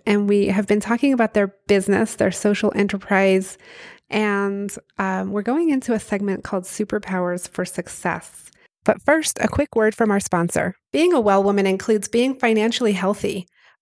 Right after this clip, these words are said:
Our sponsors, Lorraine L. and Kate Stalter of Better Money Decisions, are on a mission to eliminate complexity and confusion from your financial life. They replace Wall Street jargon with straightforward talk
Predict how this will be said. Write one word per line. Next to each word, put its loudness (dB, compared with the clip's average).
Our 2
sponsors, 2
Lorraine 2
L. 4
and 0
Kate -4
Stalter 0
of -2
Better 4
Money 2
Decisions, 0
are 2
on 0
a 2
mission 2
to 0
eliminate 2
complexity 0
and 2
confusion -2
from 0
your 2
financial 0
life. -6
They 4
replace 2
Wall 4
Street -4
jargon 2
with -2
straightforward 0
talk 2